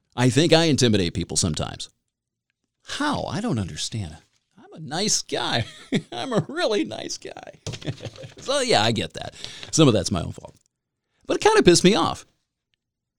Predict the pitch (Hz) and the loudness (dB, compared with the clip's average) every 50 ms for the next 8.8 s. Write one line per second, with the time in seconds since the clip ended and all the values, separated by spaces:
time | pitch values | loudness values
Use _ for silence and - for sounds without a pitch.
0 | _ _ _ _ _ _ - 180 202 202 196 214 254 339 294 269 247 - - 160 | _ _ _ _ _ _ 0 2 2 4 4 4 4 6 6 6 6 6 6 6
1 | 151 139 135 139 147 160 151 320 359 427 403 330 392 403 403 339 269 247 285 277 | 8 8 8 6 6 6 8 8 10 10 10 10 10 10 10 8 6 6 6 6
2 | 185 170 214 202 180 143 139 123 120 120 120 - 156 175 214 311 330 294 120 - | 6 4 4 4 6 6 6 6 6 6 4 4 4 4 4 2 0 -2 -4 -8
3 | _ _ _ _ _ - 294 392 427 440 440 427 403 359 - 151 113 - - - | _ _ _ _ _ -8 -4 0 0 2 2 2 4 4 4 4 4 2 -2 -10
4 | _ _ _ _ _ _ _ _ _ _ _ _ _ _ - - 320 - 311 254 | _ _ _ _ _ _ _ _ _ _ _ _ _ _ -4 -2 0 4 6 6
5 | 196 165 170 147 147 151 143 - 151 147 151 175 180 - - - - - - - | 8 10 10 10 10 8 8 6 6 6 6 6 6 4 4 2 2 -2 -4 -6
6 | - - - _ _ _ _ _ _ _ _ _ _ _ _ _ _ _ _ _ | -8 -12 -20 _ _ _ _ _ _ _ _ _ _ _ _ _ _ _ _ _
7 | _ _ _ _ _ _ _ _ _ _ _ _ _ _ _ _ _ _ _ _ | _ _ _ _ _ _ _ _ _ _ _ _ _ _ _ _ _ _ _ _
8 | _ _ _ - 170 165 339 320 - - - - - - - - | _ _ _ -6 -2 0 2 2 2 2 0 -2 -2 -4 -4 -6